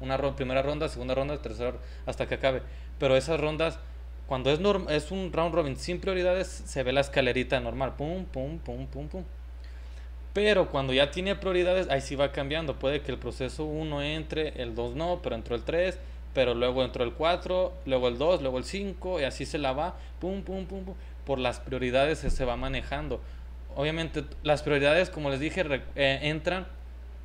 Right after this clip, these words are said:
como quien diría, después de la primera vuelta. ¿Por qué? Porque en la primera vuelta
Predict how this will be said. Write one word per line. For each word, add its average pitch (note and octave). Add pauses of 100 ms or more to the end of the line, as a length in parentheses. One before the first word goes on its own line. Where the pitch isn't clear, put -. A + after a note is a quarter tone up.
(160)
como C3
quien C#3
diría, D#3
después C#3
de D3+
la C#3
primera B2+
vuelta. D3 (400)
¿Por B2
qué? E3+
Porque B2+
en B2
la B2
primera C3
vuelta E3